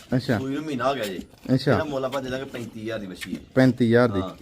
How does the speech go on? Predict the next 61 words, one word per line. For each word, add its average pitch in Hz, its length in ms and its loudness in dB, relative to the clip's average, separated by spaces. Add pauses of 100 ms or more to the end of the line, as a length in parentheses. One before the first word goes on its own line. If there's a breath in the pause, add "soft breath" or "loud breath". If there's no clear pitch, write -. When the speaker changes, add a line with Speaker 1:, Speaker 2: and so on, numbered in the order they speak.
(320)
Speaker 2:
ਦੁੱਧ 160 180 2
ਚੰਗੀ 165 280 -4
ਸੇਵਾ 160 260 4
ਕਰ 156 160 0
ਆਈ 165 120 2
ਨਾ, 185 100 -2
ਦੁੱਧ - 420 -6
Speaker 1:
ਹਾਂਜੀ। 131 120 4
Speaker 2:
ਚਲੋ 170 120 2
ਜ਼ਿਆਦਾ 151 220 2
ਨਹੀਂ, 151 100 -4
ਬਾਰਾਂ, 147 160 -2
ਤੇਰਾਂ, 143 240 -2
ਚੌਦਾਂ 135 180 -4
ਕਿਲੋ 127 140 -6
ਭਰੀ 113 220 -8
ਹੋ 117 80 -4
ਆਰਾਮ 101 200 -6
ਨਾਲ। 87 100 -12 (200)
Speaker 1:
ਠੀਕ 143 340 6
ਆ। 95 120 4 (260)
Speaker 2:
ਨਵਾਈ 143 240 -2
ਨੂੰ 165 140 -4
ਇਹਦੀ 151 120 -8
ਸੋਹਣੀ 139 240 -6
ਲੱਗਣੀ, 156 220 -6
ਸਰ, 156 120 -8
ਪਤਾ 139 240 0 (440)
ਹੈ 131 60 -6
ਨਹੀਂ 120 160 -6
ਆ, 131 60 -4
ਮ-, 117 360 -12
ਆ 113 300 -6
ਮੀਂਹ 117 220 -8
ਮੂੰਹ 131 120 -10
ਪਿਆ 104 180 -6
ਵਾ 104 100 -4
ਅੱਜ। 90 120 -10 (260)
Speaker 1:
ਠੀਕ 151 360 4
ਆ। 104 120 2 (260)
Speaker 2:
ਹਾਂਜੀ। 87 240 -12 (960)
Speaker 1:
ਪੈਂਤੀ 143 280 4
ਹਜ਼ਾਰ 160 200 8
ਚ 147 160 2
ਕਰ 135 100 6
ਦੋਗੇ 147 220 4
ਮਾਨਤਾਨ? 135 400 0
Speaker 2:
ਭਾਈ, 156 240 -6
ਚੌਂਤੀ 156 320 -8
ਹਜ਼ਾਰ 156 140 -6
ਦੀ 127 120 -8
ਹਾਂ 139 160 -4
ਨਾ 110 120 -4
ਦੇਵਾਂਗੇ 107 260 -8
ਵੱਛੀ। 95 300 -14 (140)
Speaker 1:
ਠੀਕ 143 380 4
ਆ। 98 100 2 (180)
Speaker 2:
ਦੂਜਾ 123 300 -2
ਸੂਆ 117 280 -2
ਜੋ 123 140 -6
ਨੇ। 92 140 -10